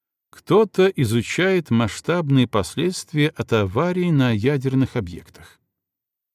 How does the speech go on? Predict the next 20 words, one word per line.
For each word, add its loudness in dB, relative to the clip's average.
И 0
что -4
же, 2
пришел -2
черед -2
Чернобыльской -4
А -2
Э -8
С? -16
Может, -2
в -2
этом -2
и 0
был -4
смысл. -12
Вот -2
только -2
при -4
чем -4
тут -2